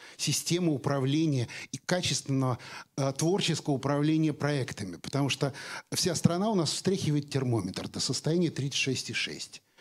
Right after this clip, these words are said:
Как вы догадываетесь, э, такое помещение называется «Сумасшедшим домом». Когда мы вместо того, чтобы, э, реализовывать проекты и наблюдать за изменениями, начинаем оценивать те критерии,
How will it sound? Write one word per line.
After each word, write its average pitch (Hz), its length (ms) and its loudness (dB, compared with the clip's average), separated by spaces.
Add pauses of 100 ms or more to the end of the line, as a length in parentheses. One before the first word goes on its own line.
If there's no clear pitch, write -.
(220)
Как 147 200 -2
вы 151 60 2
догадываетесь, 151 720 0
э, 135 200 0 (400)
такое 156 280 0
помещение 160 600 0
называется 127 480 -2
«Сумасшедшим 120 640 0
домом». - 420 -12 (360)
Когда 131 180 0
мы 131 100 2
вместо 143 300 2
того, 151 280 2
чтобы, 139 420 2 (320)
э, 135 340 2
реализовывать 147 640 2
проекты 151 380 2
и - 20 4
наблюдать 151 800 0 (520)
за 123 300 -2
изменениями, 127 720 2 (260)
начинаем 170 500 2
оценивать 170 800 2 (180)
те 151 300 0 (200)
критерии, 147 640 2